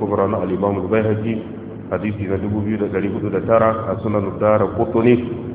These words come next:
Kitabu Salati, babu sifati ma yaqulu al-musalli inda ruku'ihi, hadisi na dubu da ɗari ɗaya da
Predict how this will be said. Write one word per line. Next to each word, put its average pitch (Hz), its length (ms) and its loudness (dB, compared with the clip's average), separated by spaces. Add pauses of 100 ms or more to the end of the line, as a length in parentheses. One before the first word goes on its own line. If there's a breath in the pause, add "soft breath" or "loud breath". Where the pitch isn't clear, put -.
(180)
Kitabu 101 380 0
Salati, 98 400 0
babu 104 380 0
sifati 110 320 -2
ma 101 180 2
yaqulu 101 400 -2
al-musalli 107 500 -2
inda 101 220 0
ruku'ihi, 101 560 -2 (500)
hadisi 107 380 -2
na 98 120 0
dubu 107 260 -4
da 104 80 0
ɗari 95 280 -2
ɗaya 107 220 2
da 101 100 -4